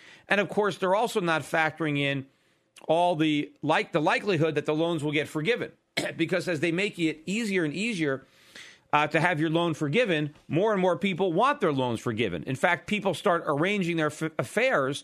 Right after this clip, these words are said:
to put themselves in a better position. In fact, now you have a lot of people,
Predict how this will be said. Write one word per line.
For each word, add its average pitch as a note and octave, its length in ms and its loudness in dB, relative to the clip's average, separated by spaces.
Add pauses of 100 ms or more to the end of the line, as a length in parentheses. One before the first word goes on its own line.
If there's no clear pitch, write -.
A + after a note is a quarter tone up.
(300)
to - 80 2
put A#3 240 0
themselves E3+ 480 0
in E3 80 2
a - 20 0
better F3 240 4
position. F3 560 -2 (300)
In F#3+ 120 0
fact, F3+ 220 2
now A3 200 2
you C4 160 2
have F3 140 2
a D#3+ 40 2
lot F3+ 200 2
of E3+ 60 -4
people, D#3+ 460 -2